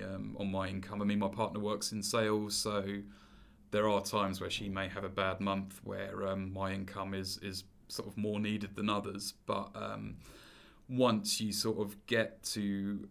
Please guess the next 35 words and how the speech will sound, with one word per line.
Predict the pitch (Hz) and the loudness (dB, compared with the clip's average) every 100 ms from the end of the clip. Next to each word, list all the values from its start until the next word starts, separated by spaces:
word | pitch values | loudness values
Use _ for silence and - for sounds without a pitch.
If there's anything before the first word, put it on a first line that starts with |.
| - | -12
a, | - 87 - | -8 -6 -2
a | |
decent | 123 117 120 117 120 92 | 0 2 2 2 0 2
level | 117 110 113 | 2 4 4
and | 110 | 4
your | 104 | 4
name's | 107 107 104 110 | 4 4 4 2
out | 110 107 104 | 2 2 2
there, | 107 107 104 104 | 4 6 4 4
and, | 98 98 101 104 | 2 2 2 4
um, | 101 101 101 | 4 4 2
you | 104 | 0
know, | 104 | 0
you're | 101 104 107 101 | 0 0 0 -2
sort | - 113 | -4 -6
of | 101 | -6
generating | 101 113 104 101 101 101 107 | -2 2 4 4 4 0 -2
inquiries | 101 98 101 98 95 98 98 | -2 -2 0 0 0 -4 -4
and | 98 | -4
leads | 104 104 101 | -4 -4 -4
on | 98 98 | -2 0
a, | 95 | 0
a | |
relatively | 104 104 101 101 101 | 0 0 0 -4 -4
regular | 98 104 101 98 | -2 -2 -2 -2
basis, | 98 104 101 - 107 98 - - - - - - - | 2 2 2 2 0 0 -4 -10 -20 -20 -20 -20 -4
you | 113 | -4
can | 104 113 107 | 0 0 0
pick | 101 104 | -2 -6
and | 104 | -4
choose | 98 107 98 101 | 0 0 0 0
who | |
you | 98 98 | 0 2
work | 104 107 104 - | 2 2 0 -6
with. | 92 92 - | -6 -8 -16